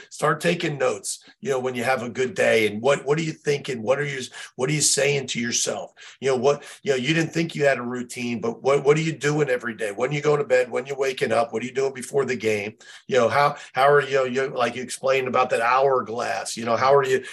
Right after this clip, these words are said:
how are you getting into that phone booth and taking off your street clothes and putting on your uniform and becoming Superman?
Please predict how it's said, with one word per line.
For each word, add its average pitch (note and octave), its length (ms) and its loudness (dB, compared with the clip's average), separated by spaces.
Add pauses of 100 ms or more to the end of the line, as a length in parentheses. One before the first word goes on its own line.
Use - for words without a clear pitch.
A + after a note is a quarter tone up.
(120)
how B2+ 160 4
are D3+ 80 4
you C#3 300 -4 (260)
getting D#3+ 220 0
into D3+ 220 2
that C#3 260 4
phone D3+ 260 4
booth D3 360 2
and B2 140 -2
taking C#3 300 -2
off C3 200 0
your A2+ 80 -8
street D3+ 340 -8
clothes C3 440 2
and A#2 160 -6
putting D3+ 200 -2
on C3 160 4
your B2 160 -2
uniform B2+ 640 2
and G#2+ 100 -8
becoming A#2 380 -6
Superman? B2 840 -2